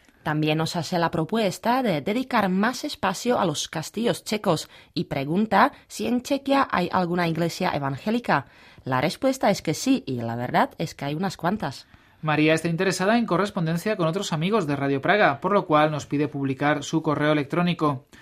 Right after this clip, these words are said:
Speaker 2: Apunten, C L ocho W S D arroba F R Cuba punto co punto Q.
Speaker 1: Repetimos el correo electrónico, C L ocho W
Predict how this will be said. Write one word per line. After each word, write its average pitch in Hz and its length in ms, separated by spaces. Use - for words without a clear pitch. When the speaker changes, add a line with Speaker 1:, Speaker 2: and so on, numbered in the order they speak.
Speaker 2:
Apunten, 165 600
C 190 520
L 214 480
ocho 226 560
W 180 600
S 139 280
D 165 360
arroba 147 600
F 190 380
R 135 400
Cuba 160 480
punto 135 580
co 185 400
punto 208 360
Q. 135 240
Speaker 1:
Repetimos 180 640
el 165 140
correo 147 300
electrónico, 139 760
C - 540
L 160 400
ocho 277 560
W 208 640